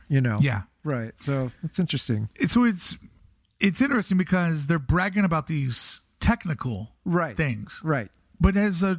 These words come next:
Speaker 2: true Disney fan, we don't care about technique, technical. That's a Six Flags selling point.
Speaker 1: Yes.
Speaker 2: It takes you on the first ever six loops. Everything
Speaker 1: Right.
Speaker 2: in a roller coaster
Speaker 1: Right.
Speaker 2: to market it is it's first ever blank.
Speaker 1: The biggest this.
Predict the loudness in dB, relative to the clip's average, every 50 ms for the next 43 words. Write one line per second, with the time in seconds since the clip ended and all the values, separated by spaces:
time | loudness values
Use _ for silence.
0 | -2 -6 -2 4 6 6 6 8 6 6 4 4 2 2 4 4 4 4 4 4
1 | 2 0 -6 -10 -4 0 2 2 4 4 2 2 2 2 0 -2 -4 _ _ -20
2 | -20 -20 2 _ 6 6 6 4 0 -2 -2 0 2 4 4 2 2 -2 -4 2
3 | 2 2 2 2 0 0 2 2 0 -2 -6 -12 -16 -18 _ _ _ 0 0 2
4 | 0 -4 -4 -2 -2 -4 -4 -6 -6 -2 -2 -2 0 0 -4 -2 0 -2 -2 -2
5 | -4 -2 -2 -2 -2 -2 -4 -4 -2 -2 -2 4 6 6 6 6 2 -4 -4 0
6 | 0 0 0 -2 -6 -10 -12 -14 -14 -4 0 0 0 0 0 -2 -2 -2 -4 -4
7 | -4 -4 -4 -4 -4 -4 -2 -2 -2 0 0 -2 -2 -2 -2 -2 -2 -2 -4 -4
8 | -4 -2 -2 -2 -2 -2 -4 -2 0 0 0 0 0 -4 -4 -2 -2 0 0 0
9 | 0 0 0 0 0 0 0 -2 -2 -2 -2 -2 0 0 0 0 0 2 2 2
10 | 2 2 0 -2 -4 -6 -6 -4 -2 -2 -4 -4 -8 -2 -2 -2 -2 -2 -6 -12
11 | -14 -16 _ 0 0 0 0 -2 -4 -2 -2 -2 0 0 -2 -2 -4 -6 _ _
12 | _ _ _ -6 -4 -2 -2 -2 -2 -4 -6 -2 -2 0 2 2 0 0 0 -2
13 | -4 -4 -4 -2 0 0 -2 -4 -8 -14 -16 -18